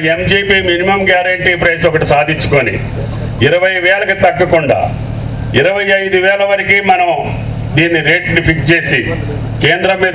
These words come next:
ఒత్తిడి తీసుకొచ్చి, తెలంగాణ రాష్ట్రాన్ని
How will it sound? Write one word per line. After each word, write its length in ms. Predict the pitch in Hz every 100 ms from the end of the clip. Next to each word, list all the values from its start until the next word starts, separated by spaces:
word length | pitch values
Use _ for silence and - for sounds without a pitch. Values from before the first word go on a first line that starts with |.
| 170
ఒత్తిడి 260 | 170 202 -
తీసుకొచ్చి, 480 | - - - - 403 - - - - - - 135
తెలంగాణ 460 | 160 185 180 180 175 160
రాష్ట్రాన్ని 520 | 156 160 143 339 -